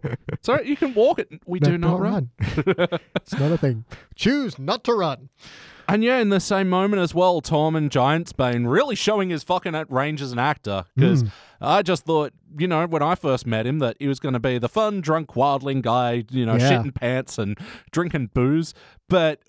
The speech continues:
Speaker 1: watching him in these earlier episodes where he's like,
Speaker 2: He's so serious, and it's good, too. That's the other thing. Like, I think that was the problem why I didn't really remember him in the Forward Watch, was that he's a good, serious character, but there are so many good, serious characters that they just kind of fall to the wayside,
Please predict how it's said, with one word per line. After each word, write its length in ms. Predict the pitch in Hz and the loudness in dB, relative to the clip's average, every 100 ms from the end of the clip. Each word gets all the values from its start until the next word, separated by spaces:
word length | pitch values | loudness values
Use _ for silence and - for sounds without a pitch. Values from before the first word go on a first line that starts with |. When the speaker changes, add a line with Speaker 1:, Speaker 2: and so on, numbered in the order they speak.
| _ | _
Speaker 1:
watching 520 | 185 127 151 - 359 311 | -6 2 2 2 -2 -2
him 160 | 208 | 0
in 80 | 170 | 0
these 200 | 151 127 | 0 -2
earlier 480 | 117 151 208 113 92 | 0 0 0 -2 0
episodes 640 | 131 202 180 131 107 98 | 0 0 0 0 0 -2
where 240 | 117 113 117 | -2 -2 -2
he's 220 | 110 - | -6 -6
like, 520 | 107 104 98 87 - - _ _ | -2 -2 -2 -6 -12 -20 _ _
Speaker 2:
He's 180 | 196 220 | 0 2
so 200 | - 190 | 4 2
serious, 400 | - 143 185 123 | 4 2 2 0
and 100 | 139 | 0
it's 140 | 135 - - | -2 -4 2
good, 400 | 160 208 131 117 | 6 6 4 0
too. 260 | 165 135 | 2 2
That's 160 | 139 - | 0 2
the 60 | |
other 140 | 160 151 | 2 2
thing. 160 | 131 | 0
Like, 300 | 117 135 139 - | 2 2 2 0
I 80 | 143 | 2
think 200 | 220 208 | 2 4
that 120 | 185 | 4
was 120 | 170 | 4
the 60 | 143 | 2
problem 520 | 143 147 151 131 143 | 2 4 2 0 2
why 140 | 143 143 | 2 4
I 20 | |
didn't 160 | 151 | 2
really 140 | 147 143 | 4 4
remember 380 | 131 139 139 123 | 4 2 2 2
him 180 | 139 | 2
in 60 | 127 | 0
the 60 | 113 | -2
Forward 340 | - 170 131 | 2 4 4
Watch, 280 | 120 120 - - - - | 2 -2 -6 -20 -20 -2
was 340 | 139 143 131 | 4 4 4
that 280 | 147 139 131 - 185 - | 2 2 2 -4 -14 0
he's 200 | 202 175 | 2 4
a 80 | 139 | 0
good, 340 | - 151 135 | 4 4 4
serious 340 | - 139 131 | 2 2 2
character, 380 | - 180 147 135 | 2 2 2 2
but 140 | 120 143 | 2 2
there 100 | 127 | 2
are 60 | |
so 180 | - 127 | 2 0
many 140 | 117 | 0
good, 240 | 117 202 156 | 2 2 2
serious 260 | 127 120 - | 0 0 0
characters 440 | 127 120 135 120 | -2 0 0 0
that 80 | 135 | 0
they 100 | 135 | 2
just 140 | 135 | 2
kind 120 | 135 123 | 0 -2
of 60 | |
fall 200 | - 123 | 0 0
to 20 | |
the 80 | 120 | 2
wayside, 480 | 123 170 - 123 | 2 2 2 -2